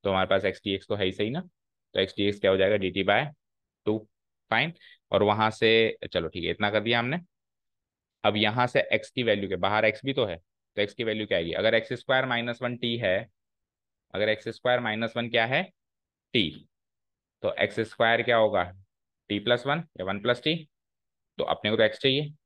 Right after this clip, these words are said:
तो एक्स क्या होगा, रूट वन प्लस टी, तो एक्स को डिम-, अ, आप सब्स्टिट्यूट करो ऐसे,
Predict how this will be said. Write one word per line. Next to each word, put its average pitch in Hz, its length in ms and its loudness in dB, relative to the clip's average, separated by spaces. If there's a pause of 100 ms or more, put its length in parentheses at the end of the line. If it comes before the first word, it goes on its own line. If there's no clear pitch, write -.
(240)
तो - 160 -10
एक्स - 220 -2
क्या 117 140 4
होगा, 110 400 4
रूट 101 240 -2
वन 120 180 -2
प्लस 131 280 -2
टी, 151 200 -6 (800)
तो - 160 -8
एक्स 95 180 -2
को 110 120 0
डिम-, 95 280 0
अ, 87 500 4
आप 87 260 2
सब्स्टिट्यूट 92 600 -8
करो 95 240 4
ऐसे, 123 260 2